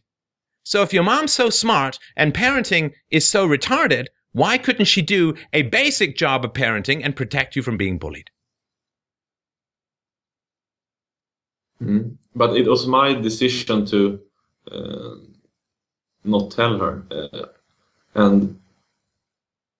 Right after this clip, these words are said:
Speaker 2: why would I do
Speaker 1: But
Speaker 2: that?
Speaker 1: if you have,
Speaker 2: And
Speaker 1: if
Speaker 2: why
Speaker 1: you
Speaker 2: would,
Speaker 1: have
Speaker 2: why,
Speaker 1: so,
Speaker 2: why would I
Speaker 1: hang on,
Speaker 2: not
Speaker 1: hang on,
Speaker 2: tell her?
Speaker 1: hang on. If you have so much respect for your mother,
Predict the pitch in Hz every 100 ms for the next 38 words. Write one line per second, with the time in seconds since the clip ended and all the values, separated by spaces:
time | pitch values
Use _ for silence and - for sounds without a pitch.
0 | _ _ _ 104 110 117 113 107 104 104
1 | 101 - - 247 240 220 - 214 135 139
2 | - 208 131 120 135 139 127 117 113 110
3 | 98 147 135 110 113 95 - 127 104 80
4 | _ _ _ _ _ _ 175 139 147 247
5 | 294 208 160 117 98 95 - _ _ _
6 | _ _ _ _ _ _ _ _ _ _
7 | - - 202 220 190 - - - _ 139
8 | 147 - 170 - - 123 107 98 85 117